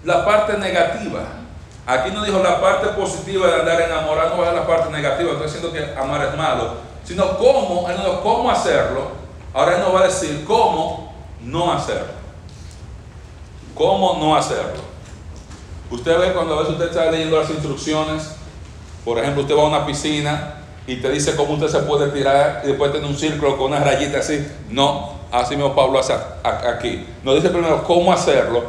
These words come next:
ahora nos va a decir cómo no hacerlo. Él nos va a describir, estas cosas no son amor y por lo tanto ustedes no deben involucrarse en ellas.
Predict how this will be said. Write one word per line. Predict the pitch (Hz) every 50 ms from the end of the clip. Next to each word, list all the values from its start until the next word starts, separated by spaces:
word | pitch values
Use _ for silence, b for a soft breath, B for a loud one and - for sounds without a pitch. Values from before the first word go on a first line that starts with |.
| - - -
ahora | 113 127 -
nos | 170 170
va | 165
a | 147
decir | 151 160 160 -
cómo | - 202 226 233 226 196 185
no | 185 185 185
hacerlo. | 180 - - 202 208 208 165 139 - - - - - - - - - - - - -
Él | - 127
nos | 151 170 190
va | 185
a |
describir, | 185 190 185 175 180 170 170 165 - - - - -
estas | 196 233 262 - 269 247 202 - - -
cosas | 202 180 156 - - 170 - - - - - 139
no | 147 180 202 214
son | 208 - 202 202 196 190
amor | 180 170 - - 170 156 147 151
y | 151 151
por | 147 165 156
lo | 151 147 151
tanto | 185 185 170 151
ustedes | 156 156 151 156
no | 156 156
deben | 151 147 147 147
involucrarse | 139 135 135 131 131 127 131 139 135 131 - 143
en | 143
ellas. | 151 160 156 - -